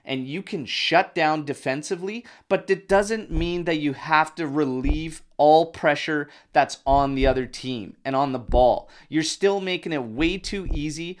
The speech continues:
for them to throw things into the mixer like that, and you're asking for trouble. As far as his delivery,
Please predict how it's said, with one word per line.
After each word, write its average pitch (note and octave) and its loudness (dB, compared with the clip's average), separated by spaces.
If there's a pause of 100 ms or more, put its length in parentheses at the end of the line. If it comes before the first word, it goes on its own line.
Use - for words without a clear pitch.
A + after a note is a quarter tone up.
(160)
for D#3 -2
them D3 0
to D3 -8
throw D3+ -2
things D3 -4
into C#3 -6
the C3+ -4
mixer C3 -4
like A2+ 0
that, A2 2
and E3 -4
you're F#3 -6
asking F3+ -4
for E3 -12
trouble. D#3 -2 (200)
As - -8
far A3+ 0
as B3 -6
his G3 -6
delivery, E3 -2